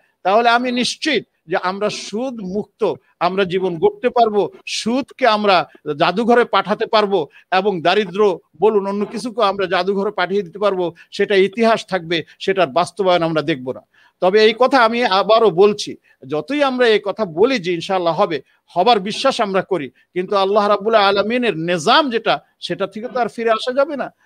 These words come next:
সুদ আছে ছিল থাকবে, যাকাত আছে ছিল থাকবে, তা থেকে আমাদের পরিত্রাণ নেই, মুক্তি নেই, কিন্তু এর মাধ্যমে আমাদেরকে এগিয়ে যেতে হবে যে আসলে আমরা কারা সুদ মুক্ত জীবন যাপন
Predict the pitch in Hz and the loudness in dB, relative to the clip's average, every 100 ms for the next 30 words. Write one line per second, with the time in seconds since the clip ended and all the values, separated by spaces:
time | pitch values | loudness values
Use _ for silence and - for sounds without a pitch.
0 | _ - - 254 - - 202 254 240 - | _ -12 -6 -6 -4 -2 -2 0 -4 -2
1 | 208 208 208 175 127 113 - - - 143 | -2 -2 -2 -4 -6 -14 -16 -20 -14 -2
2 | 185 185 240 240 - 294 277 247 - 226 | -2 2 2 2 0 -2 0 -4 -2 0
3 | 220 - 196 151 135 123 - _ 175 202 | -2 0 -6 -4 -8 -8 -12 _ 0 2
4 | 240 233 240 220 226 240 240 214 208 220 | 0 2 2 2 0 -2 0 -2 0 2
5 | 202 208 247 214 208 - 202 156 120 - | 2 2 0 0 -4 -4 -4 -4 -6 -14
6 | - 214 - 440 254 269 233 233 190 302 | -8 -6 -2 0 0 2 0 0 0 0
7 | 311 262 262 240 - 302 427 _ - 247 | 2 2 2 -2 -2 -4 -4 _ 0 2
8 | 240 277 254 262 269 262 226 240 - 226 | 4 2 0 2 4 4 2 -2 0 -2
9 | - 302 302 - 214 214 208 190 185 170 | -2 -4 -4 0 0 0 0 0 2 2
10 | 180 180 - 185 165 160 160 143 170 156 | 4 2 -2 -6 -6 -6 -10 -10 -10 -8
11 | 151 160 160 147 151 151 190 | -4 -4 -4 -2 -2 0 -4